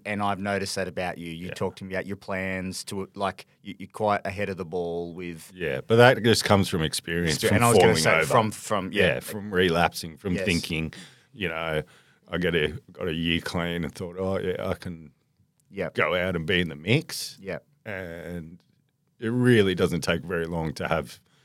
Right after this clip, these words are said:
Speaker 1: Mm-hmm.
Speaker 2: to be in a situation where you've got stuff around you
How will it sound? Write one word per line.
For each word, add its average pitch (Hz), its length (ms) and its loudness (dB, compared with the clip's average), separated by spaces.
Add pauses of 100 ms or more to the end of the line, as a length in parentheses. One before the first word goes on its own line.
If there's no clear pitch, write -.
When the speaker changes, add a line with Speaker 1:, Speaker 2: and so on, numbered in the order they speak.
(300)
Speaker 1:
Mm-hmm. 101 240 -10 (260)
Speaker 2:
to 95 60 -6
be 92 160 8
in 90 80 6
a 90 60 4
situation 90 640 -2
where 90 80 -6
you've 82 100 -10
got 80 140 -4
stuff - 320 4
around 82 400 0
you 73 180 -2